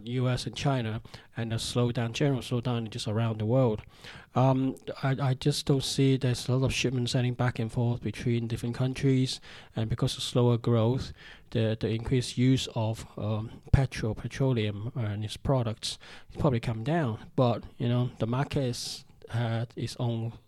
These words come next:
thinking, it's one way or another, and it's pushing the crude oil, uh, up slowly. Um, not many people talk about it much during the last couple of months, just slowly creeping in.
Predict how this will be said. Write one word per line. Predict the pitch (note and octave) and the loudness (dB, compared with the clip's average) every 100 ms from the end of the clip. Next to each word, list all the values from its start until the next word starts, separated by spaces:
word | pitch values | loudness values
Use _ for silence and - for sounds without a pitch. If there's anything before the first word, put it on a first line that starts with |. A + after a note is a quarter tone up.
| - | -14
thinking, | - B2 - E3 F3+ F#3 - | -6 -4 -2 0 0 -2 -10
it's | - | -6
one | A#2+ | -2
way | B2 | 0
or | A#2 | 0
another, | A2 C3+ D3 E3 - - - - | 0 2 2 0 -4 -20 -16 -2
and | B2 B2 A#2+ | 0 2 2
it's | A#2 | -2
pushing | - D3 C3 - C#3 C3+ - - - - | 0 0 2 4 4 2 -4 -20 -20 -8
the | - A2 A2 - | 0 2 2 2
crude | C#3+ C3 | 2 4
oil, | B2+ B2 B2+ B2 B2+ - | 4 4 4 2 0 -2
uh, | A#2 A2+ | -4 -2
up | B2 - - - | -2 -4 -8 -12
slowly. | - - C#3 B2 - - - - | -6 2 4 4 0 -8 -16 -6
Um, | A2+ A#2 A#2+ B2+ - - - - | -2 2 0 -2 -8 -14 -6 0
not | F#3 | 4
many | F3+ | 4
people | E3 D#3 | 6 4
talk | C3+ D#3+ D#3 | 4 2 2
about | A#2 A#2 A2 | 4 4 4
it | A2 | 0
much | A#2+ B2 G2+ A#2 - - | 0 0 0 -2 -6 -6
during | - A#2 | 0 2
the | A2+ | 2
last | A2 - | 0 -2
couple | B2+ | -2
of | A2 | 0
months, | C#3 A#2 A2+ - | 2 0 0 -2
just | C#3 D3 | -2 -2
slowly | - - D3 C3+ | -2 2 4 4
creeping | - C#3+ B2 B2 | 2 0 2 2
in. | D#3 A#2 | 2 0